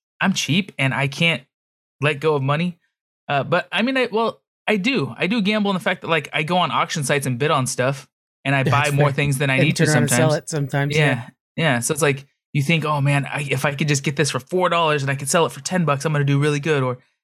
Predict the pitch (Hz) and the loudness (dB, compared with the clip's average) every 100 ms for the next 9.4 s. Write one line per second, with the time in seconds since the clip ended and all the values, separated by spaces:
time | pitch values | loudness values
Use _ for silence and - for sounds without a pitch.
0 | - 143 156 165 170 143 147 135 135 - | -4 -2 2 2 2 0 -2 -4 -4 -2
1 | 165 143 139 139 139 139 - 156 143 127 | 0 2 0 0 0 0 0 0 0 -4
2 | 123 131 131 131 120 - _ _ - - | -2 -2 0 -2 -2 -6 _ _ -20 -20
3 | - 143 165 160 - 151 117 120 139 131 | -4 0 0 0 -2 -2 0 0 0 2
4 | 135 135 131 120 143 139 131 131 127 135 | 2 2 0 -2 0 2 0 0 0 0
5 | 131 123 - 135 123 117 - _ _ _ | 0 0 0 0 0 -2 -6 _ _ _
6 | - 127 135 135 143 127 120 135 120 139 | -2 0 0 0 0 -2 -4 -4 -2 0
7 | 131 131 131 123 120 123 120 117 135 123 | 0 2 2 0 -2 -2 -2 0 0 0
8 | 123 135 123 113 131 123 113 147 143 127 | 0 2 0 0 -2 -2 0 0 2 0
9 | 127 143 135 | -2 -4 -6